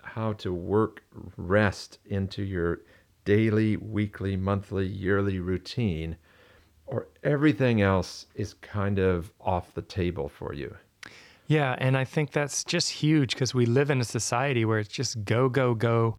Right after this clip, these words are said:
Speaker 2: There's so much that we do every day. A lot of it that's very draining, uh, you know, unless you're lucky to be in a career that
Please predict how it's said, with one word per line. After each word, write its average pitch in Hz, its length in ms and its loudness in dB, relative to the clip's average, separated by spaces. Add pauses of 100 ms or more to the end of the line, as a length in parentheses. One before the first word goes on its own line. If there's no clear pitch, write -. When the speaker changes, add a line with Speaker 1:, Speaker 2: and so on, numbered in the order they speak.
Speaker 2:
There's 120 220 0
so 143 380 0
much 139 300 0
that 117 200 -2
we 117 140 0
do 117 600 2 (280)
every 139 340 0
day. 113 440 0 (420)
A 123 60 2
lot 120 280 2
of 139 140 2
it 127 120 0
that's 113 200 -2
very 131 380 0
draining, 110 680 0 (320)
uh, 107 420 -4
you 120 140 -4
know, 110 140 0
unless 113 320 -2
you're 127 80 2
lucky 117 320 0
to 110 120 -4
be 123 340 2
in 113 100 0
a 113 80 -2
career 120 600 0
that 107 240 -2